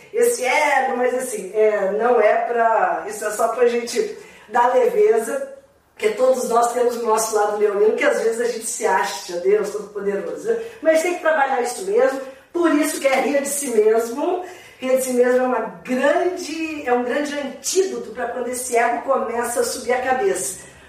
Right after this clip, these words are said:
Todos nós, né, sendo de leão ou não, temos um ego, e esse ego às vezes pode ficar um pouquinho acima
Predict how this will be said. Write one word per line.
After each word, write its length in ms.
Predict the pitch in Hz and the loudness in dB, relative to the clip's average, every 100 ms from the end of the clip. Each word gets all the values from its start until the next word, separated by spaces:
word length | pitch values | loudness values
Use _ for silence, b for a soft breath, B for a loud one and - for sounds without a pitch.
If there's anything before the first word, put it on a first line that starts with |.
| B | B
Todos 420 | 269 285 285 - | 2 4 2 -2
nós, 480 | 233 233 - - - | 0 2 2 0 -4
né, 400 | 214 - 247 - | -2 0 0 -2
sendo 320 | - - 254 254 | -6 -2 0 0
de 140 | - | -2
leão 220 | 226 214 | 0 4
ou 200 | 233 240 | 4 4
não, 340 | 214 214 285 B B B B - | 2 0 0 B B B B -2
temos 340 | 247 247 214 | 2 2 2
um 100 | 196 | -2
ego, 380 | 196 320 - 214 | 0 2 2 0
e 80 | 247 262 269 247 | 0 0 0 0
esse 200 | - 262 | 0 2
ego 160 | 254 | 2
às 60 | 247 | 0
vezes 140 | 254 | -2
pode 180 | 285 254 | -4 -6
ficar 120 | 254 | -6
um 80 | 262 | -8
pouquinho 420 | 285 - - 349 | -6 -6 -2 0
acima 760 | 330 320 - 269 294 320 - | 2 2 -2 -4 -2 -2 -2